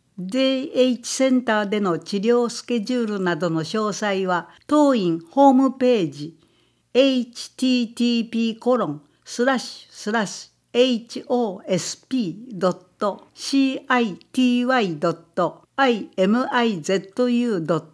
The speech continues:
トティーオーワイエーエムエードットジェーピースラッシュ を参照ください。鼠径ヘルニアの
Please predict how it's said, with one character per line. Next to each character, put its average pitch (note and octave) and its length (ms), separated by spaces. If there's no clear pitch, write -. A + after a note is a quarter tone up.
ト - 280
テ C4 100
ィ B3+ 240
ー - 60
オ A#3 460
ー A3+ 40
ワ A#3+ 180
イ B3+ 240
エ B3 400
ー G3 60
エ G3+ 40
ム A3+ 220
エ B3 280
ー E3 60
ド F3 120
ッ E3 80
ト - 240
ジ F3+ 140
ェ B3 160
ー B3 140
ピ F#3 380
ー - 20
ス - 160
ラ A3 120
ッ - 20
シ - 320
ュ C#4 60
を C4+ 240
参 F#3+ 360
照 D#3+ 340
く D#3 120
だ D#3 160
さ D#3 200
い。 C3+ 140
鼠 F#3+ 320
径 C4+ 300
ヘ A3+ 320
ル B3 160
ニ A#3 240
ア A3+ 60
の G#3 200